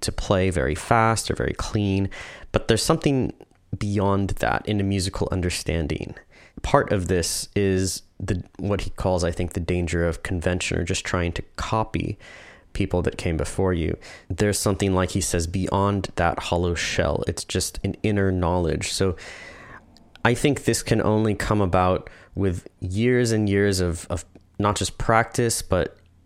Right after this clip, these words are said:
familiarizing yourself with the knowledge of the music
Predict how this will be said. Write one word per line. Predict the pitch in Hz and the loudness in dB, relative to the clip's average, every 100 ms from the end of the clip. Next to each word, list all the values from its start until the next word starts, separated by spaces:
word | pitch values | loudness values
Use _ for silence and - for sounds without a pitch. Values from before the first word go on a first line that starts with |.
| - | -18
familiarizing | - 104 104 110 110 98 95 95 | -4 0 2 2 4 4 2 2
yourself | 92 90 - 90 - | 0 0 0 -2 -2
with | 90 | -2
the | 87 | 0
knowledge | 85 90 95 95 95 | 0 2 2 2 0
of | |
the | 87 | 0
music | 87 85 82 82 - | 0 0 0 -2 -4